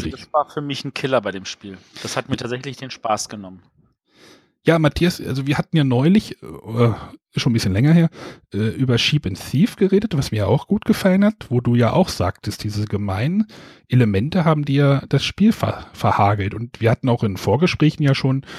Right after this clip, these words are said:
Speaker 1: dass du mit Valletta genau die gleichen Probleme hast, lustigerweise.
Speaker 2: Ja, das ist tatsächlich,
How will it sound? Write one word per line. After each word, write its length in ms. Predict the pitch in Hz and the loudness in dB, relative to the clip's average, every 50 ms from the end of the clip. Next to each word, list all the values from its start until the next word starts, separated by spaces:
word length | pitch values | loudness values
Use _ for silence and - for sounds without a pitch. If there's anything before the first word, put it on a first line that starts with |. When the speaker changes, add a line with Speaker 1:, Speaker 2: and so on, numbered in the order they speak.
| - - - - - _ _ - | -16 -16 -18 -18 -20 _ _ -2
Speaker 1:
dass 200 | 127 113 - - | -2 -2 0 0
du 100 | 120 127 | 2 2
mit 180 | 151 147 - | 2 2 4
Valletta 320 | 120 110 110 123 - - 185 | 4 4 4 4 2 2 2
genau 200 | 190 175 175 165 | 2 4 4 4
die 60 | 170 165 | 4 6
gleichen 320 | 170 160 208 220 202 143 | 6 4 4 4 2 0
Probleme 440 | - - 92 95 92 87 90 90 - | 0 -2 -8 -8 -6 -6 -6 -6 -6
hast, 220 | 90 87 - - - | -6 -8 -8 -8 -10
lustigerweise. 680 | 80 - - 92 87 82 73 73 71 69 - - 80 - _ _ _ _ _ _ _ _ _ _ _ _ _ _ _ _ _ _ _ _ _ _ _ _ _ _ _ _ | -8 -8 -6 -4 -4 -2 -2 -4 -6 -6 -8 -10 -12 -14 _ _ _ _ _ _ _ _ _ _ _ _ _ _ _ _ _ _ _ _ _ _ _ _ _ _ _ _
Speaker 2:
Ja, 300 | - 139 - 143 165 214 | -20 -8 -2 0 2 2
das 120 | 185 151 143 | 0 -2 -4
ist 80 | - - | -6 -6
tatsächlich, 440 | 165 156 185 185 - 175 160 - | -6 -4 -4 -6 -8 -8 -12 -14